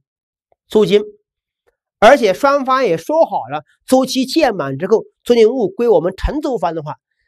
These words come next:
那承租方可以向我们出租方主张合理的返还。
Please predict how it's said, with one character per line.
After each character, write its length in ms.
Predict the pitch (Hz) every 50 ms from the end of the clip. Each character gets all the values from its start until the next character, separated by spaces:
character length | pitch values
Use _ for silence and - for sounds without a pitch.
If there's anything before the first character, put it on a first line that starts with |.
| _ _ _ _ _
那 180 | 170 180 202 - _ _ _
承 220 | - - 170 180
租 160 | 175 190 185
方 240 | 185 185 180 185 - _ _ _ _ _ _
可 120 | - 196
以 60 | 190 175
向 160 | 185 180 160
我 60 | 143
们 260 | 139 147 156 175 -
出 100 | - -
租 80 | 196 190
方 160 | 185 185 196 196 _ _ _ _
主 80 | 143
张 200 | 131 156 165 160 _ _ _ _ _ _
合 340 | - - - 151 175 233
理 180 | 240 196 160 139
的 140 | 147 196 196
返 180 | - - 151
还。 400 | 117 - 110 - - 110 120 -